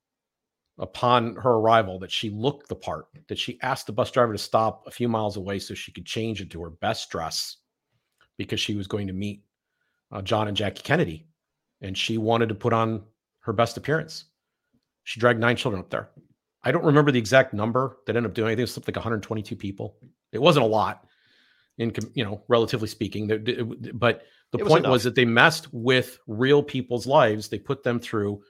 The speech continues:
Speaker 1: performative cruelty. And this is immensely cruel to this woman who dra-, who was full of hope, dragging her children up there.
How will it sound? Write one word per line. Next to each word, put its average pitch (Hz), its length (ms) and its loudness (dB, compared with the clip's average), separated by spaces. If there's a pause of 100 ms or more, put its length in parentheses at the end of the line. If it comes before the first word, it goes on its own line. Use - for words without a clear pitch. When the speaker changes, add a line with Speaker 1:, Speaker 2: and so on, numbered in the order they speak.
(320)
Speaker 1:
performative 135 540 0
cruelty. 107 560 -4 (400)
And 117 180 -2
this 120 160 -4
is 107 100 -10
immensely 104 380 -6
cruel 104 280 -6
to - 100 -18
this - 180 -14
woman 87 380 -14
who 107 60 -10 (120)
dra-, 110 160 -4
who 120 140 -4
was 104 240 -6 (160)
full - 340 0
of 131 80 2
hope, 87 320 -10 (1400)
dragging 113 640 4 (120)
her 123 120 0
children 113 360 -2
up 87 140 -12
there. 92 160 -8